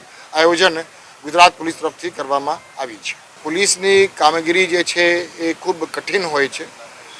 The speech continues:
અને, અ, આ કામગીરી કરવામાં એક સ્ટ્રેસનું પણ અનુભવ થતી હોય છે. એટલે આ પ્રકારના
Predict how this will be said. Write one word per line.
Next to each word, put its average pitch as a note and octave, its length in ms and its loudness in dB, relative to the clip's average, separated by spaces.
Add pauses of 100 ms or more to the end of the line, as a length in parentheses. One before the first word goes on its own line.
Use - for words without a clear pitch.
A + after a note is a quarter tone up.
(220)
અને, D#3+ 380 2
અ, D#3 220 -6 (1300)
આ E3+ 160 10
કામગીરી E3+ 640 2
કરવામાં F3 1400 2
એક E3+ 540 -2
સ્ટ્રેસનું F#3+ 640 2
પણ F3 160 0
અનુભવ D#3 480 4
થતી D3+ 300 -6
હોય B2 200 -6
છે. - 240 -18 (1080)
એટલે G3+ 320 4
આ F3+ 200 10
પ્રકારના F#3+ 760 6